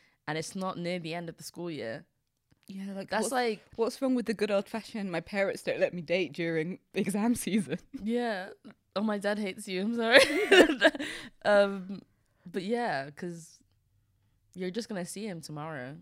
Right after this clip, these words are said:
Speaker 1: and he's gonna keep looking at you and be like, "You're, you've still got your hair. You're not losing any weight. You're not in hospital. You're in,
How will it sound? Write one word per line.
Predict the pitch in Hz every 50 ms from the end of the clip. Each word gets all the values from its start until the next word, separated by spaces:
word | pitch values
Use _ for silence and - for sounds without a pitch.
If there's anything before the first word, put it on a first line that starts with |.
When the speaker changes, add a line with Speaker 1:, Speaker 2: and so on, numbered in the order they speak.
| - -
Speaker 1:
and | - 165 170
he's | 165 160
gonna | - 170 165 165
keep | - -
looking | - 160 170 - 190 165
at | -
you | 156 147 151
and | 147 151
be | 151 151
like, | 143 143 139 - - _ _ - - _ _ _ _ _ _ _ _ _ - -
"You're, | - 160 165 160 156 151 - -
you've | - 160 165 156
still | - - 185
got | 160 160 -
your | 131 139
hair. | 147 151 151 143 139
You're | 139 135 135
not | 139 143 135 - -
losing | - 147 143 139 143 139 135
any | 131 131 131 127
weight. | 135 131 123
You're | 131 139 135
not | 135 -
in | - 147
hospital. | 147 139 135 - - - 151 139 131
You're | 135 135 131
in, | 131 131 131 135 127 117